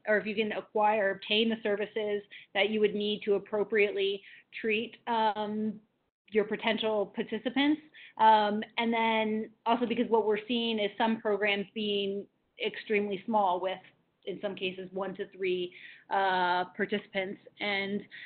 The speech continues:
um, so we're good with that. And then once you have your needs assessment, really understand what the issues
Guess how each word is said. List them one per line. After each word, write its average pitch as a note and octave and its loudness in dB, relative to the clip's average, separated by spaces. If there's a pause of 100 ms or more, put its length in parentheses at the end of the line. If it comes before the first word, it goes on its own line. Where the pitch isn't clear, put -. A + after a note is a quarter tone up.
(240)
um, G#3 6 (2000)
so C4 6
we're C4+ 8
good D4 6
with C4+ 6
that. C4 10
And B3+ 8
then B3+ 8
once D#4 8
you D4+ 8
have B3+ 8
your D#4 8
needs E4 6
assessment, D#4 0
really B3 4
understand A3+ -6
what A3 -2
the A3+ -2
issues A3 -4